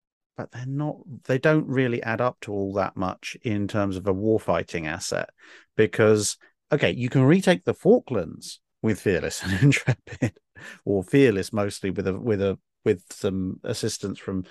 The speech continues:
commercial shipping. But let's face it, retaking the Falklands was not fighting a peer opponent. And it wasn't, you know,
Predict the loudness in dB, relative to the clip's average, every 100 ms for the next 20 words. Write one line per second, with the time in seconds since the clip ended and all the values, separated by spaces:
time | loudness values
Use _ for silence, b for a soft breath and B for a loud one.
0 | b b b b b _ -2 0 0 -4
1 | -2 0 0 -2 -6 -12 _ _ _ _
2 | _ 0 4 4 4 2 2 -4 -2 0
3 | 0 0 -2 2 0 0 -2 -2 -2 -2
4 | -6 -8 -12 -18 -12 -4 -2 2 4 4
5 | 4 0 -14 -14 -14 _ -2 -2 -2 -2
6 | -2 -2 0 2 2 0 0 2 2 -2
7 | -12 -20 -20 _ _ _ _ _ -4 -2
8 | 4 4 4 0 -6 -4 -2 0 0 -2